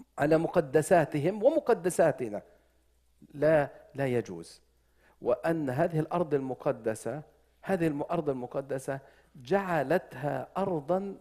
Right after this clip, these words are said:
أرضًا ليظلم أهلها.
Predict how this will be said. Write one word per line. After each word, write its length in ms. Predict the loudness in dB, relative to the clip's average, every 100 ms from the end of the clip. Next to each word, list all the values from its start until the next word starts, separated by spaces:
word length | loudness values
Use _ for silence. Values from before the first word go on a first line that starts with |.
| -20 _ _ _ _ _ -2
أرضًا 440 | 0 0 -2 -4 -10 _ _ _ _ -8
ليظلم 600 | -4 -2 -4 -4 -4 -4
أهلها. 520 | -10 -10 -14 -16 -20